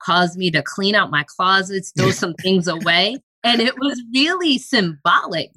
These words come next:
Speaker 1: because
Speaker 2: Yeah.
Speaker 1: it was like, you know, you get rid of the clutter in your life, and that then brings upon, you know, allow space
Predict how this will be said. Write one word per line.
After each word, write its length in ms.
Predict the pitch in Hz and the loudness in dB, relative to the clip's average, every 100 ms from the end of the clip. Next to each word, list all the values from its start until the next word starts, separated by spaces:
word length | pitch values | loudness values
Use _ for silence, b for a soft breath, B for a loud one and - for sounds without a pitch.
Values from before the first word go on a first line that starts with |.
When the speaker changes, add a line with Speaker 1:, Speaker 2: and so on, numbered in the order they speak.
| 165 | -2
Speaker 1:
because 440 | 214 202 220 196 | 0 4 2 2
Speaker 2:
Yeah. 120 | 220 | -2
Speaker 1:
it 60 | - | -2
was 180 | 208 190 - | -2 -2 -2
like, 220 | 208 196 - _ - | 0 0 -4 _ -4
you 140 | 240 | 0
know, 160 | 196 190 | 2 2
you 180 | 208 | -2
get 300 | 190 240 269 | 0 0 0
rid 240 | 208 214 254 | 0 0 0
of 140 | 202 | 0
the 120 | 175 - | -2 -4
clutter 640 | - - 285 359 160 147 - | -8 0 2 4 0 -4 -2
in 200 | 196 190 | 0 2
your 220 | 175 165 | 2 -2
life, 460 | 156 202 208 175 - _ 175 | 0 2 2 0 -4 _ 2
and 320 | 160 160 151 | 2 2 0
that 360 | 190 208 208 - _ _ | 2 2 0 -4 _ _
then 640 | 160 156 185 214 196 190 185 - | -4 2 4 4 2 0 -4 -2
brings 500 | 190 208 208 196 - _ - | 2 2 2 0 -4 _ 0
upon, 640 | 170 160 - 190 175 170 110 117 | 2 2 -2 0 0 0 -4 -4
you 120 | 220 | 0
know, 160 | 190 165 - | 2 2 0
allow 320 | 170 190 190 | 2 2 0
space 680 | - - 226 254 185 180 | -4 -2 0 2 0 -4